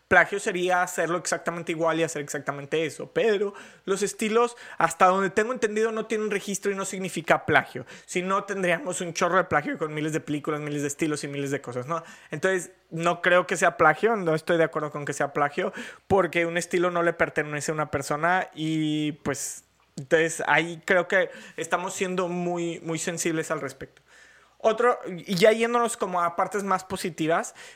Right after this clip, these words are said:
que creo que nos debemos de enfocar y que debemos de aprovechar es, no nos quedemos atrás, desarrollemos y trabajemos con las inteligencias artificiales. ¿Por qué? Porque vamos a poder desarrollar más ideas o más imágenes est-, o, o más temas estéticos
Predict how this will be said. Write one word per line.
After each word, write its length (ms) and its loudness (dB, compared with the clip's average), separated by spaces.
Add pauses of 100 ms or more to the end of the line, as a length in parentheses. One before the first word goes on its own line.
(140)
que 160 -2
creo 220 2
que 80 -2
nos 160 -4
debemos 440 0
de 100 -2
enfocar 440 0
y 60 -6
que 100 -4
debemos 300 -2
de 60 2
aprovechar 440 0
es, 180 2 (220)
no 140 0
nos 140 0
quedemos 360 0
atrás, 500 4
desarrollemos 720 -2
y 40 -8
trabajemos 560 -2
con 120 -6
las 120 -6
inteligencias 560 -6
artificiales. 640 -2 (320)
¿Por 200 0
qué? 220 6 (260)
Porque 240 -2
vamos 220 -2
a 100 0
poder 260 0
desarrollar 500 0
más 260 0
ideas 280 0
o 60 -6
más 240 -2
imágenes 460 -2
est-, 220 -8
o, 100 2
o 180 -2
más 240 0
temas 220 -2
estéticos 440 -6